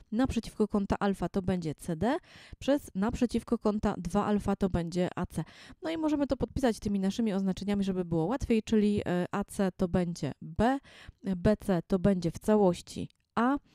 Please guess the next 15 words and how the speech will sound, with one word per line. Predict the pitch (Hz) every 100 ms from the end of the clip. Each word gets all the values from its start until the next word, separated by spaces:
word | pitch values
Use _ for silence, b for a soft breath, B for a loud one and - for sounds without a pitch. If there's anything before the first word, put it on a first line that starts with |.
| B B B
e, | 180 185
C | - 240
D | 208 196
to | 170
jest | 175
A | -
minus | 180 175 165 -
X | 254 254 - -
i | 254 -
A | 190
C | 202 - 202 202 -
to | 185
będzie | 165 180 175 185 180 185
znowu | 175 180 175 180 175
B. | 151 165